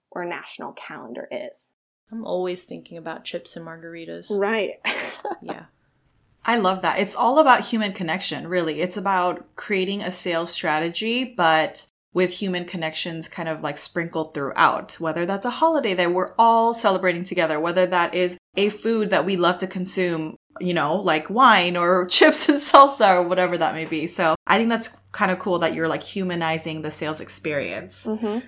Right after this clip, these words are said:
Speaker 3: Um, and that's why people love to eat together, right? Because we all love food and we all need to eat. And you can, like, the two most different people can sit down on a table together.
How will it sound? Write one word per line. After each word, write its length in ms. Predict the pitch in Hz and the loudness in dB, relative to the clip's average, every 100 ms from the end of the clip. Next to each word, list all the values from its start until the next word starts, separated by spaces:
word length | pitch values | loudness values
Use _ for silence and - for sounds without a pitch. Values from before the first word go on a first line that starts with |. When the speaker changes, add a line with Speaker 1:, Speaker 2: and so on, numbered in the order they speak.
| - | -6
Speaker 3:
Um, 340 | - 165 - - | -2 -2 -2 -4
and 140 | 190 | 0
that's 200 | 185 190 | 2 2
why 60 | 220 | -2
people 260 | 214 214 202 | -4 -4 -2
love 160 | 202 | -2
to 80 | - | -2
eat 160 | 262 311 | -6 -6
together, 320 | - 156 147 | -6 -4 -4
right? 260 | 160 240 | -4 -4
Because 340 | - 160 175 160 | -4 -6 -6 -4
we 140 | 175 | -6
all 280 | - 175 208 | -2 -2 -2
love 180 | 196 196 | -4 -4
food 300 | - 240 185 | -2 -2 -2
and 100 | 170 | -4
we 80 | 156 | -2
all 200 | 175 208 | -2 -2
need 180 | 214 208 | -6 -8
to 140 | - | -8
eat. 380 | 262 208 196 - | -6 -4 -6 -6
And 140 | 180 175 | -6 -4
you 100 | 170 | -4
can, 340 | 196 175 - - | -4 -6 -8 -2
like, 280 | 170 - - | -2 -2 -16
the 240 | - 190 | 0 2
two 280 | 185 - 247 | 2 0 2
most 400 | 220 214 220 - | 4 4 0 2
different 340 | 208 214 214 208 | 4 4 2 0
people 240 | 208 196 | -4 -4
can 140 | 190 | -4
sit 200 | 180 202 | 0 0
down 180 | 180 180 | 2 2
on 100 | 180 | 2
a 80 | 165 | -2
table 260 | 175 190 180 | -2 -2 -2
together. 440 | 175 160 160 160 | 0 0 2 0